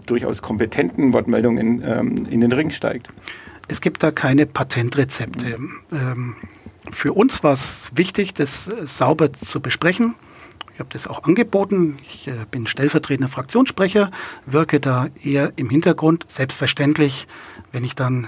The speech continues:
Speaker 2: mich zu einem Thema einbringe, dann wird das natürlich schon auch wahrgenommen, das
Speaker 1: Ja,
Speaker 2: spür ich.
Speaker 1: klar.
Speaker 2: Aber solange ich auch die Rückmeldung bekomme, a-, einmal von unseren eigenen, äh, Parteifreundinnen und Freunden, „Ja, das ist gut so, vielen Dank, dass du dich einbringst“, und aber auch von der Bevölkerung,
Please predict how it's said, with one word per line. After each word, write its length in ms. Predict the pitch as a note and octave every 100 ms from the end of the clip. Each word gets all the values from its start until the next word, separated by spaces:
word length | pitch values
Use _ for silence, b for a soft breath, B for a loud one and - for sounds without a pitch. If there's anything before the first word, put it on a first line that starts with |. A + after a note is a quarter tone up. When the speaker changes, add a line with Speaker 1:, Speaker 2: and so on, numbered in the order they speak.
| -
Speaker 2:
mich 140 | C3+
zu 100 | - B2+
einem 100 | G#2+
Thema 280 | C#3 B2+
einbringe, 540 | B2 D#3 D#3 D#3 D#3 C#3 B B B B -
dann 200 | B2 A#2+
wird 140 | B2
das 120 | C3+
natürlich 360 | C#3+ C3+ C3+ C3
schon 220 | C3 C#3+
auch 260 | D3+ C3+ C#3
wahrgenommen, 480 | B2+ D#3+ C3 A#2+
das 140 | A2 G2+
Speaker 1:
Ja, 60 |
Speaker 2:
spür 180 | F#2+ C#3+
ich. 160 | C3 - G#2
Speaker 1:
klar. 180 | - G2 B B B B _ _
Speaker 2:
Aber 340 | D3+ C#3+ D3 -
solange 420 | - D#3 D#3+ A#3+
ich 180 | A3 F#3+
auch 180 | D#3+ -
die 140 | D#3
Rückmeldung 600 | C#3 C4+ C#4 F#3+ F#3 D#3+
bekomme, 540 | D3+ C#3 F#3+ A3+ D3 -
a-, 240 | - D#3 F3 _
einmal 420 | E3 E3 F3 C3+
von 300 | C3 - C3
unseren 340 | - C#3+ - C#3
eigenen, 520 | D#3+ G#3+ G#3+ D#3 D#3+
äh, 100 | C#3+ C3+ B2 B B B
Parteifreundinnen 720 | D3 - C#3 - C#3+ E3 D3+
und 160 | D3+ C3
Freunden, 500 | - C3 D3 C#3+ C3
„Ja, 200 | F#3+ - -
das 140 | D#3 D3+
ist 140 | -
gut 220 | F#3+ G#3
so, 100 | -
vielen 320 | D3 F3 D#3+
Dank, 220 | D#3+ D#3+ G3+
dass 160 | D3+
du 80 | D#3
dich 160 | C#3 C3
einbringst“, 520 | E3 F#3 C#3 C3+ -
und 140 | F3+
aber 160 | G3+ D#3+
auch 80 | C#3+
von 160 | D#3
der 60 | C#3+
Bevölkerung, 640 | C#3 C3 A#3 B3+ E3 B2